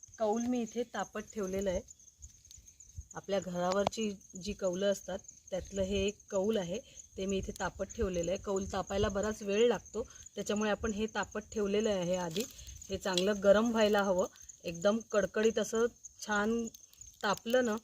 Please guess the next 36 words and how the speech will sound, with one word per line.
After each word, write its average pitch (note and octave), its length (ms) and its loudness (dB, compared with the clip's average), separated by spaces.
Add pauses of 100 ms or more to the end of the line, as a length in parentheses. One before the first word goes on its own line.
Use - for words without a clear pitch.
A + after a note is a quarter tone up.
(280)
की A#3+ 100 -2
मग A3 240 2
आपण A3 200 0
त्याच्यावर G#3+ 340 -2
चिकन A3 400 -2
भाजायला F#3 380 2
ठेवणार F3 360 -2
आहोत. E3+ 180 -4 (420)
तर A#3+ 60 2
ते B3+ 160 2 (120)
कौल C4+ 260 6 (100)
तापेपर्यंत C4+ 680 2 (360)
आपण B3+ 220 0
इथे C4+ 240 0 (440)
चिकनची C4+ 560 0 (200)
तयारी A#3 280 8
करून G#3+ 320 4
घेऊया. F#3 300 4 (400)
हे G#3+ 100 4
बघा, G#3 240 6
हे A#3 300 2 (240)
मी A#3 120 -2
चिकन A#3+ 440 0
घेतलेलं A3 400 4
आहे. G3+ 220 4 (500)
हे A#3 60 4
काय C4 160 8
बोनलेस A#3+ 520 8
वगैरे C4 280 8
नाही B3 240 4
आहे, A#3+ 80 2 (240)
आपलं G#3+ 240 4
रेग्युलर A3+ 440 8
चिकन A3+ 420 0
जे G#3+ 160 6
असतं G#3 360 4